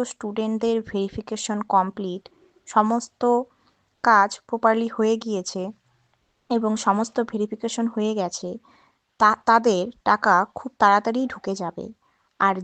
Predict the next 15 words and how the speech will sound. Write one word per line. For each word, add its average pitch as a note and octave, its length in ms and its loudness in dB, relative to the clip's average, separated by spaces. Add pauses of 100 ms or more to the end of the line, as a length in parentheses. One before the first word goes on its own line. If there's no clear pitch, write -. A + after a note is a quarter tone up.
যাদের G#3 380 4 (380)
এখনো A#3 260 0
পর্যন্ত A#3 460 0 (180)
সমস্ত G#3 320 -2 (160)
ভেরিফিকেশন G#3+ 580 -4 (120)
হয়নি, G3+ 380 0 (640)
তারা A3+ 220 6 (140)
দেখো G3+ 300 0
তোমাদের G#3+ 500 0
কি G#3+ 80 -8
কি A#3 140 -8 (120)
সমস্যা G3 440 -2
রয়েছে। F3+ 380 -8 (760)
অনেকের A3+ 420 2 (320)
আধার A3+ 240 0